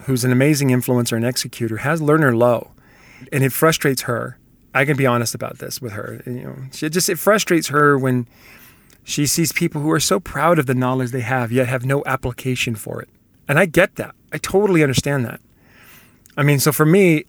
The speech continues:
I'm very grateful that I have this, these so many influencing desires because I'm obsessed with taking the learning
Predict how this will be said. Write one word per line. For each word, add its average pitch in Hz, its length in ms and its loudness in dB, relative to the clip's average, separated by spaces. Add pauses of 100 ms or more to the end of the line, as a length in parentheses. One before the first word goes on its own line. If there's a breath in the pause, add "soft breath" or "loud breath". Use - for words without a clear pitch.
I'm 143 340 2
very 185 220 4
grateful 156 440 0
that 127 140 0
I 131 100 4
have 139 200 0
this, 131 220 -4
these 139 260 -6
so 165 240 2
many 156 240 4
influencing 147 800 0
desires 117 420 -2
because 131 300 -4
I'm 127 180 0
obsessed 165 640 0
with 131 180 -6
taking 170 400 -4
the 131 80 0
learning 131 540 -2